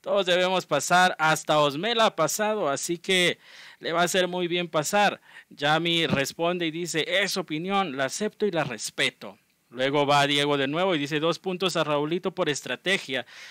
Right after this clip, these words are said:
Creo que José lo va a salvar, así que voy dos puntos para Raúl". Raúl no dice nada, solo sonríe.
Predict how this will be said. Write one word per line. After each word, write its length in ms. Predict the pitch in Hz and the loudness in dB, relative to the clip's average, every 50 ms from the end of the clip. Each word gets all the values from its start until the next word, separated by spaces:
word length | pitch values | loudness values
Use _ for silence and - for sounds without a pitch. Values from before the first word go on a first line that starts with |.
| - _ | -20 _
Creo 420 | - - 214 226 240 254 262 254 247 | -16 -8 -2 0 2 4 4 2 2
que 140 | - 190 165 | 0 -2 -2
José 560 | - - - 208 202 - - - 202 196 180 | -2 -2 -2 0 0 0 0 0 0 0 0
lo 220 | 147 147 147 135 | 0 0 -2 0
va 100 | 147 165 | 0 0
a 40 | 170 | 0
salvar, 500 | 156 - 160 135 131 147 170 220 220 185 | 0 -2 -4 -4 -4 -2 0 0 2 0
así 300 | 143 131 - - 156 160 | 0 -2 -4 -6 -6 -8
que 360 | 156 - 175 165 160 135 107 - - - - - - _ | -6 -2 0 2 2 2 0 -2 -8 -20 -20 -20 -20 _
voy 280 | _ 135 156 170 175 180 | _ -2 0 2 2 2
dos 240 | 165 170 165 156 - | 2 0 -2 -2 -4
puntos 540 | - 170 175 175 160 - 180 170 165 - - | -6 -6 -6 -6 -4 -2 -2 -2 -2 -2 -2
para 480 | - 147 139 135 135 135 139 - - | 0 2 2 4 4 2 2 0 -2
Raúl". 540 | 123 117 120 123 120 123 135 151 143 110 - _ _ | -6 -6 -4 -2 -2 -2 -2 -2 -4 -6 -6 _ _
Raúl 500 | - - 147 165 202 240 262 269 254 208 _ _ _ _ _ _ - | -6 -2 0 2 2 2 0 -2 -4 -8 _ _ _ _ _ _ -20
no 220 | 90 110 135 185 247 | -16 -10 -8 -6 -4
dice 260 | 160 156 - 180 185 | -4 -4 -2 -2 -2
nada, 400 | 208 220 220 202 196 202 196 - _ | 0 2 2 2 2 0 -2 -4 _
solo 320 | - - - 113 104 117 | -14 -14 -12 -12 -12 -14
sonríe. 560 | - - 170 190 185 190 175 143 127 135 147 | -12 -12 -12 -10 -8 -8 -8 -6 -6 -8 -10